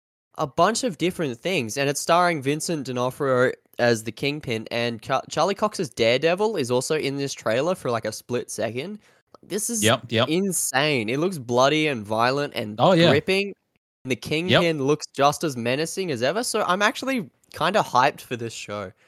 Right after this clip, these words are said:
Speaker 1: <laughs> And I never thought I'd say that
Speaker 2: Yeah,
Speaker 1: about
Speaker 2: well, that's
Speaker 1: Echo.
Speaker 2: the thing at the moment, um, obviously with how Loki's going and everything like that. Um,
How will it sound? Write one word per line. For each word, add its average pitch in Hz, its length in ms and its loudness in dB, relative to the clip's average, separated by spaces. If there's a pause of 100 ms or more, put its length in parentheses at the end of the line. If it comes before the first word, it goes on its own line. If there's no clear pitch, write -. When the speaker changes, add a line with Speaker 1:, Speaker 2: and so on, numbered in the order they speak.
(340)
Speaker 1:
<laughs> - 240 -12
And 175 140 -6
I 165 80 2
never 151 300 2
thought 147 240 -4
I'd 127 180 2
say 117 200 0
that 156 80 6
Speaker 2:
Yeah, 254 240 8
Speaker 1:
about 160 120 4
Speaker 2:
well, 151 140 8
that's 226 280 4
Speaker 1:
Echo. 160 120 2
Speaker 2:
the 120 60 6
thing 117 600 4 (160)
at 135 160 0
the 117 80 0
moment, 110 580 4
um, 104 520 0
obviously 101 420 0
with 98 360 -6
how 101 160 2
Loki's 101 400 0
going 101 300 0
and 101 100 0
everything 101 280 -2
like 80 120 -4
that. 120 300 0 (400)
Um, 95 580 0